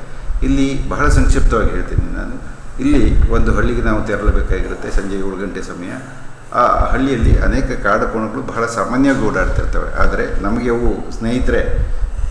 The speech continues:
ಆದರೆ ಈ ಒಂದಷ್ಟು ಕಿಡಿಗೇಡಿಗಳು ಏನ್ ಮಾಡ್ಬಿಟ್ಟಿರ್ತಾರೆ, ಈ ಕಾಡು ಕೋಣದ ಮರಿಯನ್ನು ತಂದು ಕಟ್ಟಿ ಅದು ಅಲ್ಲೇ ಸತ್ತೋಗಿರುತ್ತೆ. ಆಗ ಇವು ದ್ವೇಷ ಸಾಧಿಸ್ತಾ ಅವು ಹೇಗೆ ನಮ್ಮನ್ನ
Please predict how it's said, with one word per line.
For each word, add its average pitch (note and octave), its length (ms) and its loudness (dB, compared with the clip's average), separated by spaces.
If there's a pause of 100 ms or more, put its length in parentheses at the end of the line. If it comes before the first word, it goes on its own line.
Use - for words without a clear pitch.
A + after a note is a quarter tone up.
(400)
ಆದರೆ A#2 340 6
ಈ C3 640 4
ಒಂದಷ್ಟು A#2+ 540 2
ಕಿಡಿಗೇಡಿಗಳು C3 720 4
ಏನ್ A2 180 4
ಮಾಡ್ಬಿಟ್ಟಿರ್ತಾರೆ, - 960 2
ಈ A2 140 -2
ಕಾಡು A2+ 360 0
ಕೋಣದ G#2+ 360 -2
ಮರಿಯನ್ನು A2+ 360 4
ತಂದು A2 260 4
ಕಟ್ಟಿ A2 440 -4 (120)
ಅದು G#2+ 120 0
ಅಲ್ಲೇ G#2 200 -2
ಸತ್ತೋಗಿರುತ್ತೆ. G2+ 640 -4 (540)
ಆಗ G#2 180 2
ಇವು G2+ 420 2
ದ್ವೇಷ A2+ 220 2
ಸಾಧಿಸ್ತಾ A2 640 -2 (540)
ಅವು F#2+ 220 -8
ಹೇಗೆ A2+ 320 0
ನಮ್ಮನ್ನ G#2 400 0